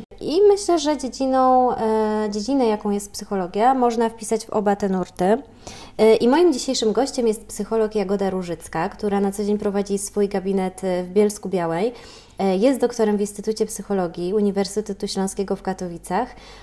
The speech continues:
oraz jest członkiem zarządu Fundacji Zdrowego Życia, zajmującego się interdyscyplinarną opieką nad pacjentami z cukrzycą i otyłością. E, i myślę, że o jedzeniu też jeszcze, em,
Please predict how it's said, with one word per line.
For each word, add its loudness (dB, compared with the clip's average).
oraz 6
jest -2
członkiem 0
zarządu 0
Fundacji 0
Zdrowego -2
Życia, 0
zajmującego 2
się 0
interdyscyplinarną -2
opieką -4
nad -2
pacjentami -6
z -14
cukrzycą -4
i -4
otyłością. -4
E, 2
i 2
myślę, 2
że 2
o 4
jedzeniu 2
też 0
jeszcze, -2
em, -2